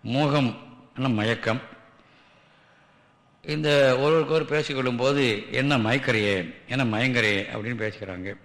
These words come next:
ரெண்டாவது, இந்த உலகத்தை சத்திய புத்தி, சுக புத்தி இருந்தால் அதே மயக்கம்தான், உண்மை தெரியலன்னு மயக்கம்தான். ஆக இது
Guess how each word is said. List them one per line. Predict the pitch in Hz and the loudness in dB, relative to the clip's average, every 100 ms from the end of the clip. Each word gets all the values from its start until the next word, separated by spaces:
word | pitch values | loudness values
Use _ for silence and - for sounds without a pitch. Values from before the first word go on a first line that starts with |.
| _ - _ - - - - - | _ -20 _ -20 -20 -20 -20 -8
ரெண்டாவது, | 110 131 143 139 131 139 131 131 - - | -4 2 2 4 2 2 0 -2 -12 -8
இந்த | 123 127 | -4 -2
உலகத்தை | 117 135 139 131 131 131 | 0 -2 -2 0 0 0
சத்திய | - 127 131 | -4 -6 -4
புத்தி, | 135 131 | -2 -2
சுக | 127 131 | -2 -2
புத்தி | 127 120 | -2 -2
இருந்தால் | 113 135 | -2 -2
அதே | 98 127 | 0 -2
மயக்கம்தான், | 110 107 - 101 98 104 - _ _ _ _ _ _ _ _ _ _ _ _ _ _ _ | -2 -4 -6 -10 -10 -14 -18 _ _ _ _ _ _ _ _ _ _ _ _ _ _ _
உண்மை | 113 131 160 | -6 0 0
தெரியலன்னு | 123 127 131 123 135 | 2 2 4 2 2
மயக்கம்தான். | 117 113 110 101 104 110 - - - - _ _ _ _ _ _ _ _ | 2 0 -2 -2 -2 -4 -8 -20 -20 -20 _ _ _ _ _ _ _ _
ஆக | 123 151 156 | -4 0 2
இது | 151 139 131 - | 4 2 0 -4